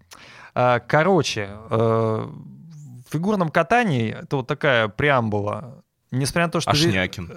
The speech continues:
Speaker 1: вид спорта, э, Шнякина нет в фигурном катании, Иван.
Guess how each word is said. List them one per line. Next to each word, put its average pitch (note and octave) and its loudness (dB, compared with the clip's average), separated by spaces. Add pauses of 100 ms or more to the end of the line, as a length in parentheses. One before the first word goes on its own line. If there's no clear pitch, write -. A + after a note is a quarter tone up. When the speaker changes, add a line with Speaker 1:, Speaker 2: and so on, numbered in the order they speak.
Speaker 1:
вид C#3 -2
спорта, C#3 0 (500)
э, A2 -4
Шнякина C#3 -4
нет C3+ 0
в - -12
фигурном A2+ -4
катании, G#2+ -2
Иван. G2 -10